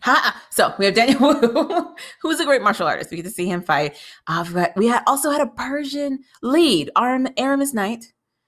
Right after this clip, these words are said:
who's also up in here doing his thing, kicking it, killing it with martial arts here. And then we also got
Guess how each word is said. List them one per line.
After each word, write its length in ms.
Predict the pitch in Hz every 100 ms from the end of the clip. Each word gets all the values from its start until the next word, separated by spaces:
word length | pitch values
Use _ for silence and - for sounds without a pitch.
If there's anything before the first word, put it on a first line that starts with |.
| _ _ _ _ _ -
who's 180 | 240
also 320 | 214 220 208 220
up 240 | - 208
in 120 | 196
here 400 | 202 185 180 226
doing 280 | 185 196 208
his 160 | 220 220
thing, 540 | 190 170 165 202 247 - _ _ _ _ _
kicking 260 | - 202 208
it, 160 | 190
killing 280 | - 233 233
it 80 | 220
with 100 | 226
martial 340 | 208 196 240
arts 260 | 196 156 160
here. 300 | - 160 277 _ _ _ _ _ _ _ _ _ _ _ - _ _ _ _
And 240 | 185 190
then 120 | 196 196
we 80 |
also 320 | 202 196 214 226
got 640 | 196 185 180 180 180 -